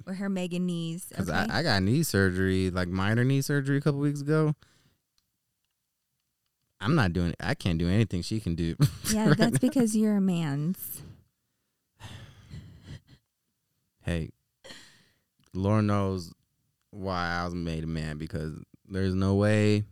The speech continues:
Speaker 2: I could go through a period once a month or give birth to a child. I was not built for that.
Speaker 1: Can you imagine?
Speaker 2: No.
Speaker 1: And then some of us did that more than once,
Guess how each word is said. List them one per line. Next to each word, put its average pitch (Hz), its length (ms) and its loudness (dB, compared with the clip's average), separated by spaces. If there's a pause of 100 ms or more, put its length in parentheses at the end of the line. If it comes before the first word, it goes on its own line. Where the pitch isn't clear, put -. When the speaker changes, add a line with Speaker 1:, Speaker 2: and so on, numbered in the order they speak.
(1000)
Speaker 2:
I 90 120 -4
could 92 140 -4
go 92 160 4
through 87 200 0
a 85 40 0
period 101 460 -2
once 101 220 -4
a 107 40 -6
month 101 360 -4 (880)
or 87 120 -4
give 90 360 -2
birth 95 320 2
to 95 160 2
a 95 60 2
child. 80 500 -2 (960)
I 80 80 -14
was 82 160 -12
not 78 240 -12
built - 200 -12
for - 100 -16
that. - 280 -14
Speaker 1:
Can 196 100 -6
you 185 140 -4
imagine? 180 760 0
Speaker 2:
No. 175 140 2
Speaker 1:
And 190 160 4
then 180 120 2
some 185 300 0
of 190 140 2
us 196 400 -2 (880)
did 170 220 -2
that 175 200 -4
more 170 200 -2
than 170 180 -2
once, 180 420 -4